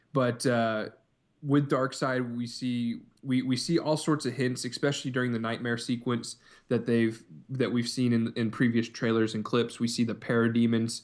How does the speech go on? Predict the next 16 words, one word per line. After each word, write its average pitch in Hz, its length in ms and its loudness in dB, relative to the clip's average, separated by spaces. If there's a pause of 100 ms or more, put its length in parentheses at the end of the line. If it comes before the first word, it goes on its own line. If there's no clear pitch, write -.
(360)
fighting, 117 640 2
and, 107 360 -2
um, 104 480 -6 (500)
and 127 120 4
now, 117 180 2
like 107 160 0
I 113 40 -4
said, 113 200 -4
now 110 140 -2
we 113 100 0
see 120 160 -2
this 113 200 -4
Omega 113 340 0
symbol 110 360 0
that's, 107 220 -2 (180)
that's - 460 -4